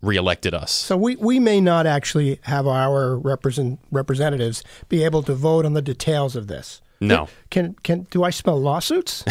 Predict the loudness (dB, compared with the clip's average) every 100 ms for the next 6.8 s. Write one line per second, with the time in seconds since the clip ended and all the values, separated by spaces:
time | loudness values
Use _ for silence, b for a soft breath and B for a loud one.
0 | 2 2 0 0 2 2 2 2 0 -2
1 | -2 -2 -2 0 -2 0 -2 2 2 2
2 | 2 2 2 2 2 0 0 -4 -4 -4
3 | -4 -6 B B B B B -2 0 0
4 | 0 0 0 0 2 2 2 0 0 0
5 | -2 -2 0 2 2 2 2 2 0 0
6 | 0 0 0 0 0 2 2 0